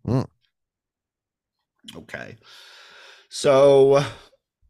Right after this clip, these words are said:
Speaker 2: we head back over to Roger and Phoebe over at Central Park.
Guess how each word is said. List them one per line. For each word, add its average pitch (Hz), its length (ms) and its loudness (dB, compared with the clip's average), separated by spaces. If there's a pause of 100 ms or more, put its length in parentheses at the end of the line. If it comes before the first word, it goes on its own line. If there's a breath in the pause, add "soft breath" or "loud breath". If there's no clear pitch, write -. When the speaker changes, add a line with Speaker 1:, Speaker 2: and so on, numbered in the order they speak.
(360)
Speaker 2:
we 123 360 -2
head 156 220 -4
back 185 260 -2
over 120 440 -4
to 117 280 -8
Roger 110 380 -6
and 123 120 -10
Phoebe 90 320 -12
over 90 240 -6
at 110 100 -6
Central 113 280 -10
Park. 104 380 -12